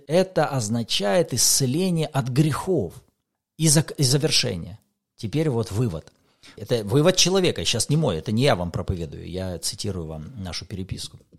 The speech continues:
Иногда по своей милости Бог исцеляет, иногда. Но это единственное место в Библии, если я не ошибаюсь, на которое все вот опираются и провозглашают своё исцеление.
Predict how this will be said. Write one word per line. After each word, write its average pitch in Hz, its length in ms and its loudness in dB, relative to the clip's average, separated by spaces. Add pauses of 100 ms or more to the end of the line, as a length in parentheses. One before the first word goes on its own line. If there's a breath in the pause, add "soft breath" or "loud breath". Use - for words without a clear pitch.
(360 loud breath)
Иногда 147 500 4
по 190 140 0
своей 139 320 0
милости 170 580 0
Бог 143 380 -2
исцеляет, 107 960 2 (300)
иногда. 120 560 2 (640 loud breath)
Но 147 180 8
это 220 220 8
единственное 180 1000 4
место 143 540 2
в 90 100 -10
Библии, 147 500 2
если 98 340 -2
я 92 100 0
не 92 140 -2
ошибаюсь, 92 480 -8
на 110 100 0
которое 151 600 6
все 180 400 2
вот 117 280 0
опираются 131 840 2
и 104 100 2
провозглашают 107 920 0
своё 95 380 -2
исцеление. 104 720 -2